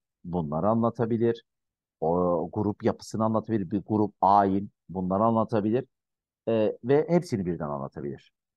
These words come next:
Bu bir grup yapısının, ee, işte yirmi iki M C Oğlak, Lilith Oğlak, Jüpiter, Progres Jüpiter, Progres Uranüs'ün on birer derecede olması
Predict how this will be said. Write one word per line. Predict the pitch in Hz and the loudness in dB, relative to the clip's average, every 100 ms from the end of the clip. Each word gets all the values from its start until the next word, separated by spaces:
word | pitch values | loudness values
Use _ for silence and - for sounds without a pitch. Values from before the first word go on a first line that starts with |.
| 143 | 2
Bu | 135 | 4
bir | 170 190 _ - | 4 0 _ -2
grup | 120 147 180 | 4 4 4
yapısının, | 113 92 - - 73 78 156 - _ _ _ _ _ _ _ _ _ - | 2 0 -2 -14 -8 -8 -8 -10 _ _ _ _ _ _ _ _ _ -6
ee, | 90 90 90 87 87 87 87 85 80 73 - _ _ _ - | -2 0 0 0 0 2 2 2 2 0 -4 _ _ _ -16
işte | 101 113 | -8 -4
yirmi | 107 113 113 | 0 0 0
iki | 110 113 | 0 -2
M | 110 107 104 | 0 0 -2
C | 110 113 110 104 - _ _ _ - | -2 0 2 0 -2 _ _ _ 0
Oğlak, | 110 107 110 107 _ _ - | 2 4 4 2 _ _ -10
Lilith | 90 107 110 110 | -4 -2 -2 -2
Oğlak, | 107 104 107 107 - _ _ _ _ _ - | 0 4 2 2 -6 _ _ _ _ _ -20
Jüpiter, | 110 113 110 - 110 104 - _ | -8 -6 -4 0 2 2 0 _
Progres | 120 101 101 - | -4 -2 -2 -6
Jüpiter, | 95 - 101 - | -8 -2 -2 -2
Progres | 104 101 101 | -2 -2 -4
Uranüs'ün | 104 101 107 | -4 -6 -6
on | - 104 104 | -2 0 0
birer | 104 104 101 | 2 2 2
derecede | 101 98 101 | 0 0 0
olması | 101 95 92 - 113 104 | -2 -2 -6 -4 -2 -2